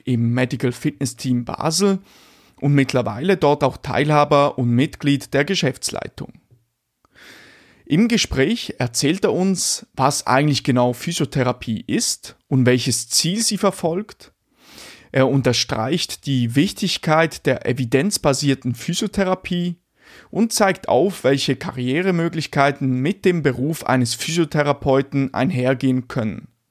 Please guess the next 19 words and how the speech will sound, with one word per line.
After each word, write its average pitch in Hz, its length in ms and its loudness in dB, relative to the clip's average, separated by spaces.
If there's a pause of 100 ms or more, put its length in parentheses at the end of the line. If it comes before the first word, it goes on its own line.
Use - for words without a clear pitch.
(1160)
Des 123 180 2
Weiteren 175 440 2
sprechen 156 400 0
wir 160 120 0
über 131 220 0
die 123 140 -2
Kommunikation 127 960 0
in 135 140 -2
der 120 100 2
Behandlung 151 560 -2
von 120 260 -6
Patienten, 175 880 -4 (960)
über 127 340 2
verschiedene 131 560 0
Behandlungsformen, 147 1200 0 (600)
die 127 220 2
Individualität 131 1300 0
der 120 120 2
Behandlungsfälle, 135 1120 0